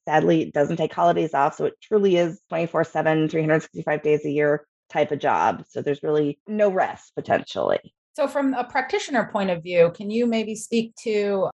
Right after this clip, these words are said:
Speaker 2: your thoughts on the importance of a comprehensive national survey?
Speaker 1: Yeah, it's a very specialized job with specialized training, and that training really isn't offered at any university. It's not offered anywhere but on-the-job training for the most part.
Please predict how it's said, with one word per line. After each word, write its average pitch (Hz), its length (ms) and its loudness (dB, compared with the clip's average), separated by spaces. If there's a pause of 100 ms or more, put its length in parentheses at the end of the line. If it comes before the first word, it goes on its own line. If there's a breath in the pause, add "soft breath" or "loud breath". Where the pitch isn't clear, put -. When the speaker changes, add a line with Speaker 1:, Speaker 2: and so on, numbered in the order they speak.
Speaker 2:
your 170 240 -2
thoughts 180 320 0
on 170 100 0
the 160 120 -2
importance 185 680 0
of 170 240 -4
a 151 120 -2
comprehensive 226 920 -2
national 233 420 -2
survey? 233 800 -2 (240)
Speaker 1:
Yeah, - 140 -2
it's 269 160 -2
a 349 80 4
very 233 480 0
specialized 160 1040 0
job 135 460 2 (100)
with 156 260 2 (100)
specialized 139 680 0
training, 135 480 0
and 156 140 2
that - 140 2 (100)
training 240 300 -2
really 185 260 2
isn't 185 180 -2
offered 151 360 0
at 143 100 2
any 143 260 0
university. 143 520 0
It's 143 140 -6
not 240 120 0
offered 180 260 0
anywhere 160 440 0
but 139 160 -2
on-the-job 123 480 0
training 98 360 -6
for - 80 -10
the - 60 -6
most 92 300 -4
part. - 160 -2